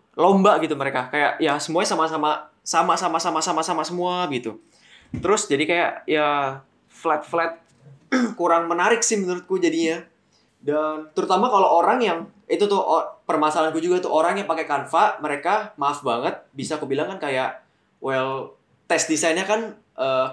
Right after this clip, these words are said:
minim lah, kurang lah dibandingin sama orang yang memang belajar atau yang memak-, yang memang bisa memakai fot-, eh, Photoshop atau Illustrator untuk desain gitu.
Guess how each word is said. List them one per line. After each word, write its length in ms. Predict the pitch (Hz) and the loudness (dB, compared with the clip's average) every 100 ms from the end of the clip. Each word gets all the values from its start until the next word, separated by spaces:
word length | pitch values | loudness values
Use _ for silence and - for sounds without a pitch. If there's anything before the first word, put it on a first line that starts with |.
| - | -8
minim 320 | 135 147 170 180 | -4 0 2 2
lah, 320 | 180 139 - | 2 0 -4
kurang 300 | 147 156 165 | 0 2 2
lah 80 | 160 | 2
dibandingin 400 | 139 123 147 165 | 0 0 0 -2
sama 160 | 143 | 0
orang 240 | 127 143 156 | 0 0 0
yang 200 | 139 135 131 _ _ _ | -2 -4 -10 _ _ _
memang 320 | 135 135 139 | -4 0 0
belajar 320 | 131 113 135 160 | 0 0 2 0
atau 220 | 139 156 | 0 0
yang 80 | 165 | 2
memak-, 320 | 135 127 - | 0 -2 -4
yang 220 | 135 127 | -4 -4
memang 240 | 123 123 135 | -4 -4 -4
bisa 320 | 117 - 143 | -4 -2 -2
memakai 640 | 143 123 120 143 151 151 - _ _ _ _ _ | -2 -4 -4 -2 -2 -2 -10 _ _ _ _ _
fot-, 320 | - 123 - | -6 -6 -6
eh, 200 | - 127 127 | -4 -4 -2
Photoshop 320 | 127 127 160 | -4 -2 -4
atau 160 | 143 | -4
Illustrator 400 | 139 - 135 135 147 | -6 -2 -2 0 -2
untuk 240 | 131 156 120 | -2 -4 -4
desain 320 | 117 127 107 | -4 -2 -4
gitu. 220 | 107 101 | -6 -12